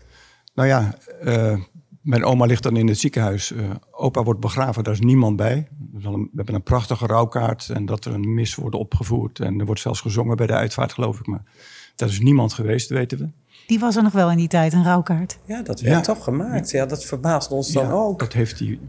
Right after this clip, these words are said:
Speaker 3: Ja.
Speaker 1: pastoor weer geregeld. Die vond dat den-, kennelijk echt moeten. Er is zelfs nog een bedankkaartje een paar weken later.
Speaker 3: Ja.
Speaker 1: Dat hoorden we allemaal bij.
Speaker 3: Zo'n bitprentje.
Speaker 1: Ja.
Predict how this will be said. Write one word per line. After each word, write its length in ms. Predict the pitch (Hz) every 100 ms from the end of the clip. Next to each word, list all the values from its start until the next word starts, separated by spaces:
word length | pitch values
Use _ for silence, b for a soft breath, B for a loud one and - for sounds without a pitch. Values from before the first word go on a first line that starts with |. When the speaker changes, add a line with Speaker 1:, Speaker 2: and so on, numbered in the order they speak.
| - - -
Speaker 3:
Ja. 320 | 156 165 -
Speaker 1:
pastoor 400 | - 117 - 139
weer 160 | 113 107
geregeld. 400 | 110 107 104 131
Die 120 | 113
vond 180 | 123 113
dat 180 | 107 104
den-, 320 | - 110 -
kennelijk 340 | - 113 104 90
echt 200 | - -
moeten. 440 | 139 131 131 160 _
Er 100 | -
is 100 | 120
zelfs 180 | - 101
nog 120 | 107
een 100 | 113
bedankkaartje 640 | 101 104 110 143 135 135 127
een 120 | 123
paar 220 | 131 123
weken 240 | 123 120
later. 220 | 117 117 180
Speaker 3:
Ja. 160 | 185
Speaker 1:
Dat 180 | - -
hoorden 320 | 113 131 113
we 120 | 98 -
allemaal 360 | 143 127 92
bij. 300 | 82 87 165 165
Speaker 3:
Zo'n 180 | -
bitprentje. 600 | 147 151 - 165 165 160
Speaker 1:
Ja. 140 | 120